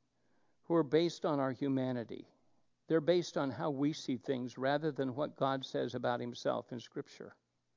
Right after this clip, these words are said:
And so you go back, and though most of you probably aren't gonna study the,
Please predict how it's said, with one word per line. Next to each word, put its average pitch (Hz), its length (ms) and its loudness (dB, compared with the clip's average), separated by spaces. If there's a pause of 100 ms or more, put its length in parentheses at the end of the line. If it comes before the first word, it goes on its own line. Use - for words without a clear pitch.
(760)
And 156 100 4
so 220 140 8
you 190 140 10
go 214 140 12
back, 185 380 10
and 180 120 4
though 180 180 12
most 196 280 8
of 180 140 6
you 170 80 6
probably 175 360 8
aren't 170 200 6
gonna 175 180 6
study 185 400 10
the, 156 260 8